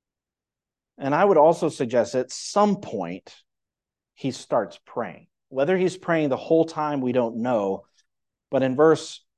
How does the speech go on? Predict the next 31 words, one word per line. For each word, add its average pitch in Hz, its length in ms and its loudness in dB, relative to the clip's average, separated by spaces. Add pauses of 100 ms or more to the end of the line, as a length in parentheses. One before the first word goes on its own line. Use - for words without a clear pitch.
(180)
eleven, 127 760 2
when 123 460 -4
the 131 100 -2
Lord 139 400 2
starts 139 400 -2
to 123 100 -6
explain 143 840 -2
to 131 640 -4 (100)
Ananias 131 720 -4
what's 127 220 -6
taking 123 320 -6
place, 120 380 -2
re-, 131 160 -4
let's 123 180 -12
read 131 200 -2
that 107 200 -4
verse. 120 240 0
The 131 80 -6
Lord 131 240 2
said 139 200 2
to 131 60 -2
him, 117 100 -4
"Get 131 120 0
up 135 160 2
and 117 100 -8
go 131 160 -2
into 120 120 -6
the 107 100 -10
street 131 320 -4
called 98 220 0
Straight 113 480 -2